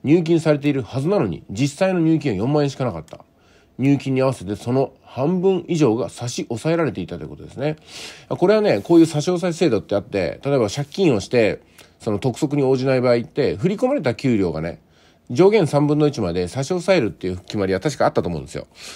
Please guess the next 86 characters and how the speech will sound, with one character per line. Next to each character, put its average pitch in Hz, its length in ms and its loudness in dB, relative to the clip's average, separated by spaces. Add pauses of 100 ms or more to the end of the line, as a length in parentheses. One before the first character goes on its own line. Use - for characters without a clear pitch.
(120)
そ - 140 2
れ 214 80 4
に 202 120 0
似 180 140 2
て 196 100 6
る 185 100 2
な 185 120 2
と 113 60 -4
思 87 100 -2
い 73 40 -6
ま 67 80 -8
し - 40 -14
た。 - 140 -16 (920)
で、 180 240 4
慌 147 180 8
て 170 120 -2
て 170 160 4
市 - 140 -2
役 135 120 4
所 107 120 -2
に 92 80 -2
電 101 100 0
話 98 80 -2
か 101 100 -6
け 87 80 -8
た 78 80 -8
ん 65 40 -12
で 64 80 -16
す - 20 -20
よ 82 80 -6
ね。 175 180 -4 (460)
「う 92 100 -6
ん、 90 120 -4
確 - 180 -2
か 101 100 -2
に 87 80 -4
ね、 92 160 -4
こ 104 80 -6
れ 107 60 -2
い 98 60 -6
き 180 80 0
な 202 80 4
り 170 60 2
す 170 60 0
ぎ 180 80 4
る 107 60 2
ぞ」 82 200 -6
と。 - 120 -20 (320)
「生 156 240 2
活 156 180 0
費 135 120 -2
は 98 80 0
年 127 180 2
金 147 120 2
だ 143 120 2
け 135 60 0
な 104 80 0
ん 85 40 -4
だ。 73 200 -6
生 165 80 -4
き 156 80 -8
て 151 100 6
い 117 40 0
け 143 100 0
な 147 60 4
い - 20 4
の 110 80 0
で 95 80 -4
半 135 180 -2
分 202 120 4
で 175 60 2
も 117 80 2
返 156 160 0
し - 60 -2
て - 60 -16
く 107 40 0
れ」 92 100 -2
っ - 20 -8
て - 240 -12
い - 20 -6
う - 20 -6
こ 80 60 -6
と 69 80 -14
で 73 80 -12
し - 60 -16
た。 - 120 -14